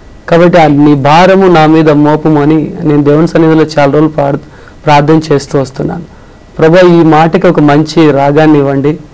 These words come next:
ప్రపంచానికి ఈ పాట ద్వారా సువార్తను అందిస్తున్నారు అనేకులు, మాకు కూడా ఇవ్వండి ప్రభు" అని అడిగినప్పుడు ఈ, ఈ సంవత్సరము ప్రారంభంలో ఒక చాలా పెద్ద ఇన్సిడెంట్ జరిగిందండి.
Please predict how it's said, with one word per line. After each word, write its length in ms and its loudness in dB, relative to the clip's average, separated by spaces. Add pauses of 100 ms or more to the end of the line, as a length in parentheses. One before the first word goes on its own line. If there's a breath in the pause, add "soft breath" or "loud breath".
(340 loud breath)
ప్రపంచానికి 720 0 (360)
ఈ 20 -12 (120)
పాట 240 0
ద్వారా 340 2
సువార్తను 520 -2
అందిస్తున్నారు 520 -2
అనేకులు, 440 -2 (600 loud breath)
మాకు 260 2
కూడా 180 0
ఇవ్వండి 360 2
ప్రభు" 240 -4
అని 140 -2
అడిగినప్పుడు 800 -4 (520 loud breath)
ఈ, 320 0
ఈ 40 0
సంవత్సరము 760 0
ప్రారంభంలో 880 0 (400 loud breath)
ఒక 60 -8 (420)
చాలా 160 2
పెద్ద 260 -2 (720)
ఇన్సిడెంట్ 460 -2
జరిగిందండి. 600 -6